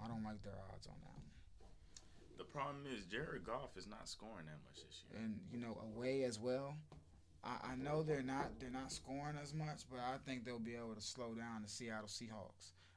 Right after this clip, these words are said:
Speaker 1: Um, and I think, you know, they match up well with what the Seahawks want to do, you know, because on the back end, you know, they have the guys that can match up with their receivers. Um, so I,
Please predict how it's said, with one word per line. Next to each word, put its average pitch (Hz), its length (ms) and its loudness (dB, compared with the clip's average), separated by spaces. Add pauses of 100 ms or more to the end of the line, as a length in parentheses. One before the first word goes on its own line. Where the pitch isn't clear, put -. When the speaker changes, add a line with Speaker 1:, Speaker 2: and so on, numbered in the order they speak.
(120)
Speaker 1:
Um, 101 400 -4
and 113 100 0
I 127 180 4
think, 117 200 0 (640)
you 131 80 2
know, 120 180 6
they 135 180 6
match 127 360 6
up 113 100 4 (120)
well 120 380 4 (240)
with 117 140 -2
what 113 200 0
the 110 60 -4
Seahawks 120 540 2 (160)
want 120 200 0
to 107 100 -4
do, 117 260 2 (380)
you 113 120 0
know, 110 220 2
because 113 260 0
on 120 160 2
the 110 60 2
back 127 380 2
end, 110 260 0
you 117 80 2
know, 113 120 0
they 123 120 0
have 117 320 2
the 123 80 -4
guys 113 500 2 (180)
that 101 120 -2
can 110 180 0
match 120 300 2
up 107 140 -4
with 110 180 -6
their 113 160 -2
receivers. 101 640 -4 (400)
Um, 98 300 -8 (240)
so - 160 -6
I, 101 220 0